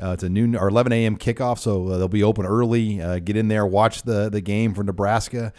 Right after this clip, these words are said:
Uh, Nebraska basketball's on T V as well Tuesday, the, the official season opener for Fred Hoiberg, eight o'clock tip-off. So, uh, get on into any of those Tanner's locations,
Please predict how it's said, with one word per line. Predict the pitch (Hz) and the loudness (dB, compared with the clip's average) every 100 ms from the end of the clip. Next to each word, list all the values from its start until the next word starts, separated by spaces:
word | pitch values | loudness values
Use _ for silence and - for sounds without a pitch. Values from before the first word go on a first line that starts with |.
| - _ | -18 _
Uh, | 87 87 | -8 -6
Nebraska | 85 98 - 90 | -4 -4 -4 -2
basketball's | 98 117 - 117 107 104 | 0 0 0 -2 0 0
on | 104 | -2
T | - 104 | -4 -4
V | 110 101 | -2 -2
as | 95 | -2
well | 104 104 | -2 -2
Tuesday, | - 113 110 117 113 110 | -2 -2 -2 0 0 0
the, | 98 92 95 | 0 -2 -4
the | 95 | -4
official | 82 - 127 - 110 | -6 -2 -2 -2 -4
season | - 143 107 107 | -4 -4 -2 -2
opener | 107 117 104 | -2 -2 -4
for | 85 | -4
Fred | 82 101 | -2 -2
Hoiberg, | 87 107 98 92 | 0 0 0 0
eight | 104 | 0
o'clock | - 104 107 | 0 -4 -4
tip-off. | - 107 104 101 | -4 -4 -2 -4
So, | - 104 92 - - - - | -4 -4 -4 -8 -18 -20 -12
uh, | 90 95 | -6 -4
get | 98 117 139 | 0 2 4
on | 123 | 4
into | 120 127 110 107 | 2 0 0 -2
any | 131 185 | -2 0
of | 151 | 4
those | 123 | 2
Tanner's | - 120 127 113 92 | 2 0 0 0 0
locations, | 98 - 104 98 92 82 - | -2 0 -2 -2 -6 -8 -10